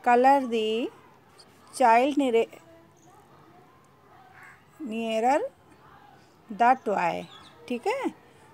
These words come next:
जो टॉय के पास में चाइल्ड है, उस पे कलर करना है आपको। Color the kite nearer the sun। जहाँ पे काइट बनी हुई है ना,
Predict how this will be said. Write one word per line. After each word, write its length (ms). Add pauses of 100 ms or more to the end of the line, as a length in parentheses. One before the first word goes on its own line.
(200)
जो 180
टॉय 400
के 160
पास 520
में 320 (1200)
चाइल्ड 440
है, 340
उस 220
पे 180
कलर 300
करना 340
है 220
आपको। 460 (3500)
Color 340
the 140 (120)
kite 460
nearer 560 (1500)
the 300
sun। 200 (680)
जहाँ 300
पे 160
काइट 460
बनी 280
हुई 220
है 100
ना, 160